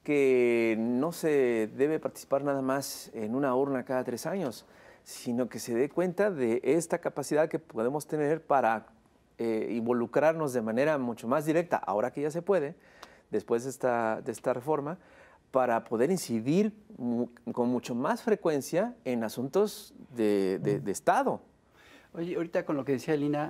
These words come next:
Speaker 2: a mí me surgió una duda, me gustaría preguntárselo a Leticia. Leticia, ¿tú cómo ves la posición de López Obrador? Él ha dicho que él no va a participar porque él está a favor de el punto final.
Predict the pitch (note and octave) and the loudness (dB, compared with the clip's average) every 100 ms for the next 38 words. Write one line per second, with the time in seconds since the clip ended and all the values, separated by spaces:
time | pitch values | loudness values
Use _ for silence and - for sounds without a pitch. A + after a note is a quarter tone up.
0 | A#2+ B2 B2 B2+ A#2 - G#2+ - C#3 C3+ | -6 -6 -4 -4 -6 -6 -10 -6 -4 -2
1 | C#3 A#2 - B2 C3 B2 B2+ A#2 C3 A#2 | -2 -4 -2 -2 -2 -2 -2 -2 0 0
2 | - A2 A2+ A#2 C#3 F#3+ F#3+ F3+ C#3 - | 0 -2 0 0 -2 -2 -2 0 -2 -4
3 | - - - F3 G3 A#3+ B3+ D4 C4+ A3 | -20 -20 -12 -10 -2 0 0 0 2 4
4 | A3 A3 G3 E3+ D3+ C#3+ - E3+ F3 F3+ | 2 2 0 0 -4 -4 0 2 2 0
5 | - C#3+ C3 B2 D3 D3 - B2 A#2 G#2+ | -2 -2 0 0 0 0 0 0 0 -2
6 | - - D3 D#3 D3+ D#3 - F#3 F#3 C3+ | -6 -10 -4 -2 -2 -4 -4 -6 -4 -2
7 | B2 C3+ B2+ B2+ B2 - B2+ - D#3+ F#3 | 0 2 0 0 -2 -4 -8 -2 -2 -2
8 | - - - _ _ _ _ _ - A#2+ | -8 -20 -20 _ _ _ _ _ -4 -4
9 | - B2+ C#3 C#3 C3+ B2+ C3+ A2 A#2 B2 | 0 0 2 0 0 0 0 2 2 0
10 | - - B2 C#3+ F#3 - - _ _ - | -4 -2 2 2 -2 -8 -20 _ _ -8
11 | G#2 A2 - A#2 G#2 A2 - | -8 -6 -4 -4 -4 -8 -8